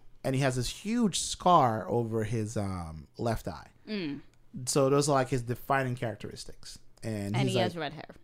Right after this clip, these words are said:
Speaker 1: Yeah, he has red hair,
Speaker 2: <laughs>
Speaker 1: big red eyes, and stuff like that. So
Speaker 2: And a huge red scar
Speaker 1: <laughs> Pretty
Speaker 2: on his
Speaker 1: much.
Speaker 2: face.
Speaker 1: And he has these earrings in,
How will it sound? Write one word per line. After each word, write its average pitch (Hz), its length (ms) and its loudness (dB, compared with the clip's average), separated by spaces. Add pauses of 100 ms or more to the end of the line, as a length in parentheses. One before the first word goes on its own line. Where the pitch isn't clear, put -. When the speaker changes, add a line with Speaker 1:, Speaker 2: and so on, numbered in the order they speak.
(240)
Speaker 1:
Yeah, 127 260 2
he 117 180 -4
has 117 200 -2
red 160 180 4
hair, 151 540 6 (120)
Speaker 2:
<laughs> - 120 -12
Speaker 1:
big 175 220 10
red 143 200 10
eyes, 117 540 4 (560)
and 113 260 -2
stuff 110 280 -4
like 98 140 -4
that. 95 240 -8
So 110 400 -2 (500)
Speaker 2:
And 165 100 -6
a 143 40 -8
huge 233 400 -4
red 190 220 -6
scar - 340 -10 (100)
Speaker 1:
<laughs> 123 140 -2
Pretty 160 200 6
Speaker 2:
on 120 60 0
his 101 100 -2
Speaker 1:
much. 110 140 0
Speaker 2:
face. - 500 -6 (920)
Speaker 1:
And 131 100 6
he 139 80 2
has 139 220 6
these 127 180 -2
earrings 151 500 6
in, 123 520 0